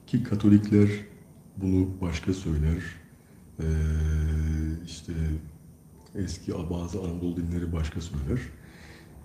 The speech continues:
Birinin fıçısının içinden yılanlar ve çıyanlar çıkıyor. Ötekinin fıçısındansa, hangisinin hangisi olduğu çok önemli değil,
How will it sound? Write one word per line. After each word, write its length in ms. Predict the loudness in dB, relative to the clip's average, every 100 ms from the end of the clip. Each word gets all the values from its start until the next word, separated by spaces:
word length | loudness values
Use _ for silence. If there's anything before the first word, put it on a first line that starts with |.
| 6
Birinin 580 | 10 12 12 12 8 2
fıçısının 560 | 0 2 2 6 8 8
içinden 360 | 8 6 6 6 -4 -14 -12 4
yılanlar 540 | 8 8 8 4 4
ve 100 | 2
çıyanlar 540 | 2 2 6 6 4 -2
çıkıyor. 260 | -8 -8 -8 -10 -18 -20 -20 -20 -20 -14 -12 -12 -4 0
Ötekinin 480 | 4 6 12 12 12
fıçısındansa, 880 | 6 4 2 2 2 2 2 0 -4 -4 -4
hangisinin 440 | 2 4 4 -2 -2
hangisi 320 | -4 -4 -4
olduğu 220 | -2 -4
çok 160 | -4 -6
önemli 320 | -2 -2 0
değil, 160 | 0